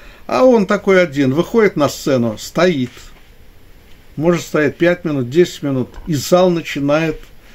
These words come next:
вписываться в эту фигуру, а, а, а он ничего не делает, ты ничего не делаешь,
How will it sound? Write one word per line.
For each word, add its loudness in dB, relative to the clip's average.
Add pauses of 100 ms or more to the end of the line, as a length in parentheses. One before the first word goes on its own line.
(460)
вписываться -2
в 0
эту 0
фигуру, -4
а, -4
а, -4
а -4
он 6
ничего 2
не 0
делает, 0
ты 0
ничего 4
не 2
делаешь, -2